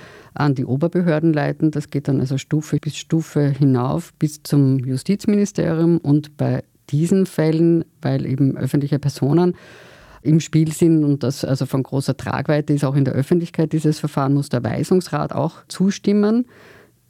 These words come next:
Die Justizministerin ist an den Weisungsrat und die Entscheidung des Weisungsrats grundsätzlich nicht gebunden. Aber in dem Fall dürfte sie sich an seinen Rat sozusagen gehalten haben.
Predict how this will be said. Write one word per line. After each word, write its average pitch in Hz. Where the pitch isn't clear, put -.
Die 143
Justizministerin 151
ist 143
an 135
den 131
Weisungsrat 131
und 139
die 135
Entscheidung 131
des 131
Weisungsrats 127
grundsätzlich 135
nicht 151
gebunden. 175
Aber 139
in 143
dem 135
Fall 131
dürfte 156
sie 143
sich -
an 131
seinen 131
Rat 123
sozusagen 143
gehalten 143
haben. 180